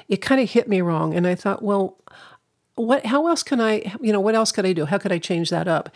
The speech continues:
And I sat, I just sat there and staring at a piece of paper I had in front of me,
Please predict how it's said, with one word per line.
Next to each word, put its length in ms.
And 140
I 60
sat, 440
I 120
just 240
sat 220
there 280
and 240
staring 400
at 80
a 40
piece 320
of 100
paper 280
I 60
had 180
in 120
front 240
of 120
me, 280